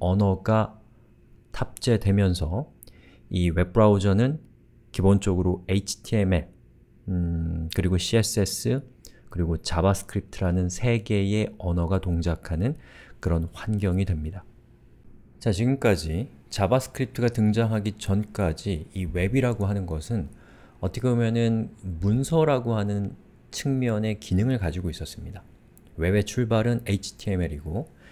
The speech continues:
에이치티엠엘은 웹의 시작이면서 끝이기 때문에 에이치티엠엘의 중요성은 당연히, 당연히 가장 중요한 것은 에이치티엠엘입니다.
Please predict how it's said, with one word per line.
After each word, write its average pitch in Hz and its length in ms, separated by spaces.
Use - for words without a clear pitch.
에이치티엠엘은 110 1040
웹의 98 440
시작이면서 92 800
끝이기 - 480
때문에 80 420
에이치티엠엘의 92 680
중요성은 92 640
당연히, 110 480
당연히 92 500
가장 107 400
중요한 90 380
것은 80 240
에이치티엠엘입니다. 82 960